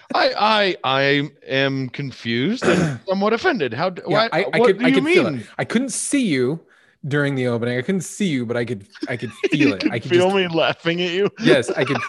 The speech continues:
Speaker 2: feel it.
Speaker 1: <laughs> You,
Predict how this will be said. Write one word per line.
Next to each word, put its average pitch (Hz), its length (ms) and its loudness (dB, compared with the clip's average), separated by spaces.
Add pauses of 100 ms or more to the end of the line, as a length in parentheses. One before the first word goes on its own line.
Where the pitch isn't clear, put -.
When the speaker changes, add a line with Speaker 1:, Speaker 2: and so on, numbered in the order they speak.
Speaker 2:
feel 151 200 2
it. 104 220 -2
Speaker 1:
<laughs> - 60 -8 (1900)
You, 233 160 6